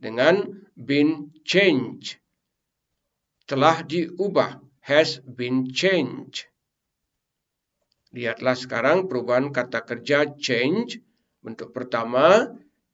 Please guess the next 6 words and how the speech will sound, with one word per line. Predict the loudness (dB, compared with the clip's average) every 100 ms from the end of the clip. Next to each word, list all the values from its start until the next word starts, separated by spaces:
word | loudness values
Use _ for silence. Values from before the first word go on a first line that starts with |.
| -4
change, | 0 2 0 -2 -8 -12 _ _ _
bentuk | -16 -8 -8 -8 -8
kedua, | -8 -2 4 6 6 2 -12 _ _ _
changed, | 0 2 2 0 -4 -10 -16 _ _
bentuk | _ -8 -6 -8 -10 -8
ketiga. | -8 -6 -6 0 0 0 -6